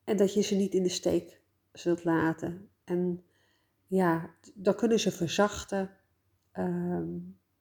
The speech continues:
en, en op een gegeven moment, ja, kun je die delen van jezelf steeds meer in jezelf verwelkomen en accepteren.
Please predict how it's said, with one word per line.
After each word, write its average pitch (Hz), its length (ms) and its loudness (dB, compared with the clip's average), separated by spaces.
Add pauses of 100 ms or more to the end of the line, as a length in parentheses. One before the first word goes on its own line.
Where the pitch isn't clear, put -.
(720)
en, 190 300 0
en 180 120 2
op 175 60 4
een 185 60 -4
gegeven 185 300 2
moment, 180 280 2 (920)
ja, 190 180 -2
kun 214 220 0
je 208 80 6
die 196 120 4
delen 190 280 10
van 190 140 2
jezelf 185 280 2
steeds 196 300 -2
meer 190 420 0 (340)
in 196 120 0
jezelf 185 400 4
verwelkomen 180 1080 2
en 175 160 -6
accepteren. 180 840 2